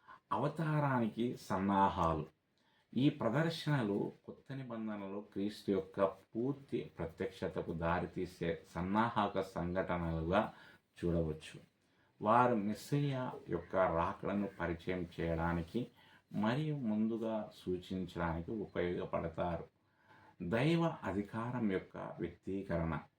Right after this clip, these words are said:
క్రిస్టోఫనీయులు తరచుగా దేవునితో ప్రత్యక్షంగా కలుస్తుంటారు,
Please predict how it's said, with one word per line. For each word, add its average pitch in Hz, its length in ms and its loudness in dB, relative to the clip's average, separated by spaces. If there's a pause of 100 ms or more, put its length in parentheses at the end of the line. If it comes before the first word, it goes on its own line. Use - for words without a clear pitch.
(520)
క్రిస్టోఫనీయులు 117 1000 4
తరచుగా 95 680 2
దేవునితో 90 640 0
ప్రత్యక్షంగా 82 1120 -2
కలుస్తుంటారు, 85 880 -2